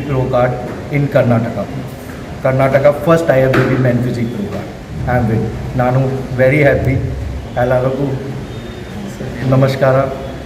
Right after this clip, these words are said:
and support ಮಾಡಿ. Next ಪೋಲೆಂಡ್ ಪಾರ್ಟಿಸಿಪೇಟ್ ಮಾಡ್ತೀನಿ and, uh, ದುಬೈ ಟ್ವೆಂಟಿ ಸೆವೆನ್, ಟ್ವೆಂಟಿ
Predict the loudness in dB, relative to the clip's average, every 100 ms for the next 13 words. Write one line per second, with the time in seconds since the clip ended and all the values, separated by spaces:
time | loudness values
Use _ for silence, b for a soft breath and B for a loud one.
0 | -12 -8 -4 -2 -2 -4 -6 -4 -4 0
1 | 0 2 2 2 -2 -4 -10 -10 -6 2
2 | 4 4 2 0 0 0 -4 -2 0 6
3 | 6 4 0 -4 -8 -2 0 0 0 -2
4 | -2 -2 -2 -4 -8 -10 -10 -12 -12 -10
5 | -4 0 0 0 -2 -2 0 2 2 2
6 | 2 0 -4 -8 -10 -10 -8 -6 -2 2
7 | 4 4 4 4 4 0 -2 -8 -4 -2
8 | 0 2 4 4 4 2 0 0